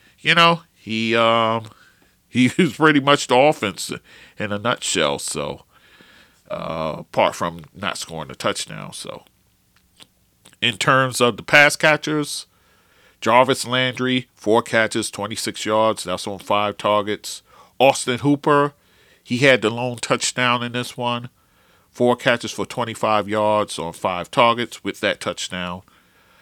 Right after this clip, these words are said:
Harrison Bryant, two catches for eighteen yards. And then you have Donovan Peoples-Jones, one catch for sixteen yards. He was targeted five times.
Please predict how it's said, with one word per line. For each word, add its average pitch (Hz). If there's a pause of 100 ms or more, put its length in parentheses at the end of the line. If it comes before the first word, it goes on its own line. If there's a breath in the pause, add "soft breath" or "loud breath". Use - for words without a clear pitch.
(160 soft breath)
Harrison 117 (260)
Bryant, 143 (260)
two 139
catches 123
for -
eighteen 117
yards. 110 (680 soft breath)
And 85
then 104
you 101
have 101
Donovan 107
Peoples-Jones, 139
one 113
catch 110
for -
sixteen -
yards. 98
He 113
was -
targeted 85
five 85
times. 82